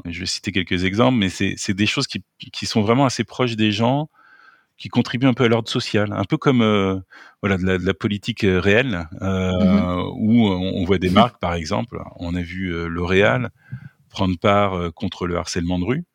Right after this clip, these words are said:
Speaker 1: une grosse campagne d'affichage, un soutien aux associations, euh, très fort. On a vu, euh, des entreprises comme Bell, euh, c'est un client avec qui on travaille beaucoup, qui a complètement, euh,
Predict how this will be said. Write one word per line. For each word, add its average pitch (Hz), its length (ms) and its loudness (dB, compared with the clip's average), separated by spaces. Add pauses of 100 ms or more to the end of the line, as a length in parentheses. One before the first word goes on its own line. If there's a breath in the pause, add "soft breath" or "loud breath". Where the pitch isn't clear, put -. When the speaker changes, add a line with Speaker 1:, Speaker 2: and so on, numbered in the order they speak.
(440 loud breath)
Speaker 1:
une 90 80 -8
grosse 110 220 0
campagne 104 280 0
d'affichage, 117 600 0
un 90 40 -2
soutien 107 520 -2
aux 90 100 -2
associations, 92 720 -2
euh, 80 240 -4
très - 220 -2
fort. 127 400 0 (520 loud breath)
On 92 200 0
a 92 100 2
vu, 95 480 -2
euh, 82 540 -2
des 85 160 -4
entreprises 90 380 -4
comme 90 260 0
Bell, 95 280 4 (280)
euh, 87 40 -8 (540)
c'est - 160 -12
un 85 40 -8
client 87 200 -8
avec 85 100 -6
qui - 120 -10
on 92 40 -4
travaille 87 280 -6
beaucoup, 90 320 -8
qui 95 240 -2
a 85 40 4
complètement, 101 720 0
euh, 85 160 0